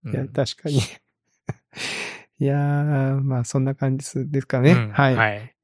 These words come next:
Speaker 2: なんで、あの、お-、ちょっとね、一人旅の面白さ、私もちょっとなんかこ-、あの、あ、こういうとこかなっていう引っかかりは、
Speaker 1: うん。
Speaker 2: なんかこう、分かってきた気もするので。
Speaker 1: うん。あとはやっぱり僕もでもクリスさんとやっぱりね、一回やっぱり旅行に二人で行きたいね。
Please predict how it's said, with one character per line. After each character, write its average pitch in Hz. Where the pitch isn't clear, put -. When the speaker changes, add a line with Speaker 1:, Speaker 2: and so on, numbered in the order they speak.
Speaker 2:
な 131
ん 120
で、 120
あ 120
の、 120
お-、 123
ち -
ょ -
っ -
と 123
ね、 123
一 -
人 170
旅 113
の 139
面 131
白 -
さ、 123
私 127
も 147
ち -
ょ -
っ 208
と 127
な 123
ん 127
か 123
こ-、 -
あ 127
の、 117
あ、 139
こ -
う 185
い -
う -
と 220
こ -
か 151
な 156
っ 156
て 123
い 117
う 117
引 -
っ -
か 170
か 160
り 151
は、 147
Speaker 1:
う 131
ん。 113
Speaker 2:
な 143
ん -
か 110
こ -
う、 -
分 139
か 170
っ 156
て -
き -
た 113
気 123
も 117
す -
る 120
の 110
で。 107
Speaker 1:
う -
ん。 -
あ -
と -
は -
や 185
っ -
ぱ 180
り 139
僕 127
も 180
で 180
も 127
ク 247
リ 285
ス -
さ 262
ん -
と 131
や -
っ -
ぱ 127
り 120
ね、 113
一 120
回 196
や 165
っ 156
ぱ 156
り 120
旅 120
行 160
に 151
二 131
人 -
で 285
行 131
き -
た 110
い 110
ね。 -